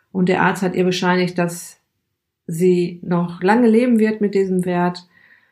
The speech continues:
Claudia möchte ihn allerdings noch ein wenig weiter nach unten pegeln. Und ja, wir haben uns den Wert von fünf Komma fünf vorgenommen und arbeiten weiter daran. Claudias Erscheinungsbild hat sich sehr verändert.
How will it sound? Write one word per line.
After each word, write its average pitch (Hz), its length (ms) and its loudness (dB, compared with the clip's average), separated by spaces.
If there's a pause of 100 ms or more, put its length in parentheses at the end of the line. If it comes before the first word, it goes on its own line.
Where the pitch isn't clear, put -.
(360)
Claudia 185 380 2
möchte 180 400 -2
ihn 180 340 -4
allerdings 180 480 0
noch 180 320 -2
ein 180 240 -2
wenig 196 300 0
weiter 214 260 2
nach 196 180 -2
unten 196 280 -2
pegeln. 190 580 -2
Und 170 420 -4
ja, 170 220 -2
wir 170 140 -2
haben 165 100 -2
uns 175 140 -6
den 170 120 0
Wert 175 200 -2
von 170 120 -6
fünf 180 280 -6
Komma 170 160 -4
fünf 208 560 -2 (260)
vorgenommen 190 720 0
und 175 480 -4 (280)
arbeiten 170 580 -2
weiter 165 300 -6
daran. 160 420 -10 (1080)
Claudias 180 520 2
Erscheinungsbild 202 1000 0
hat 185 200 -6
sich 185 460 -4
sehr 156 520 -2
verändert. 220 720 0